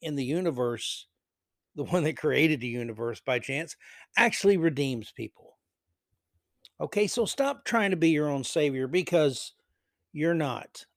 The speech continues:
Again, you don't respect parents. If you did, you wouldn't have said this to these kids. You wouldn't have done it underhandedly, kind of behind their backs. And that's why you shouldn't be a teacher.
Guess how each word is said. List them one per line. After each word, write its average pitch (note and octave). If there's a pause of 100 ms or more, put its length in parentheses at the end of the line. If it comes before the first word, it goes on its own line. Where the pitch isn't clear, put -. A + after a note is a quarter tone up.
Again, F3+ (460)
you D3+
don't F3+ (100)
respect F3
parents. G#3+
If -
you D3
did, G#3+
you F#3
wouldn't F3
have G3+
said B2+
this C3
to D#3
these E3
kids. A3+ (380)
You F#3
wouldn't G#3+
have G#3+
done F3
it F#3+
underhandedly, E3
kind F3
of F3
behind D#3+
their G3
backs. C#3 (1300)
And G#3+
that's A#3+
why A3
you G#3
shouldn't F3+
be D#3+
a D3
teacher. G#3